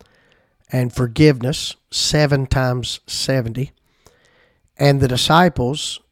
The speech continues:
said to him in verse five of chapter seventeen of the book of Luke,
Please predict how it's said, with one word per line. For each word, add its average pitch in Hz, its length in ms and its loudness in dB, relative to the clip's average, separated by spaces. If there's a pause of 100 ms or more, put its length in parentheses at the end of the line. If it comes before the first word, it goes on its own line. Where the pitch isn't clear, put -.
(200)
said 156 420 0
to 127 160 0
him 123 240 -4
in 123 160 -8
verse 131 240 -4
five 127 320 -2
of 113 140 -10
chapter 123 320 -4
seventeen 131 560 -2
of 113 80 -6
the 117 40 -8
book 127 220 0
of 117 80 -4
Luke, 131 320 4